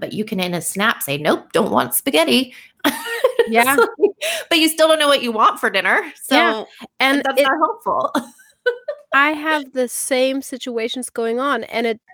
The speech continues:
Speaker 2: it is always the feeling of, "My cortisol is really high. I'm super, super stressed.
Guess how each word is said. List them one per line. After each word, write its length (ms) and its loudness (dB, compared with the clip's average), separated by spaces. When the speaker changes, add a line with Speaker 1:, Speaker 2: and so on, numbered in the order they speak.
Speaker 2:
it 120 4
is 120 0
always 360 0
the 120 -8
feeling 380 -2
of, 240 -4
"My 140 -2
cortisol 500 -4
is 100 -8
really 220 -4
high. 260 -6
I'm 160 -6
super, 360 -2
super 260 -6
stressed. 540 -6